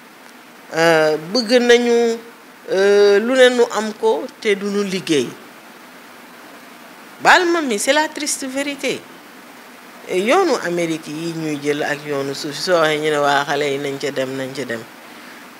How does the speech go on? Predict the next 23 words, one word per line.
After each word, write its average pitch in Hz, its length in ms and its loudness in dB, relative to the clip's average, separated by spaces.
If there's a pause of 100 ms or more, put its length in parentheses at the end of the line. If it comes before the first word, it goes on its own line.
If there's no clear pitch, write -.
(140)
Mais 127 240 -8 (400)
bakkan 175 300 -2 (720)
dafa 160 180 -12 (140)
précieux. 247 500 2 (1300)
Bakkanu 233 360 0
doomu 151 340 0
aadama 127 340 -6
lu 214 220 -6
précieux - 420 -4 (120)
la, - 100 -14
lu, 233 160 -6 (140)
lu 220 120 -10
am 269 140 0
solo 147 280 -4
la. - 60 -12 (920)
Mais 135 160 -6 (160)
jël 285 200 2
s-, - 440 -2
ab 170 120 -4 (220)
gaal 151 320 2 (140)
nga 165 100 -4
def 175 240 -10
ci - 160 -14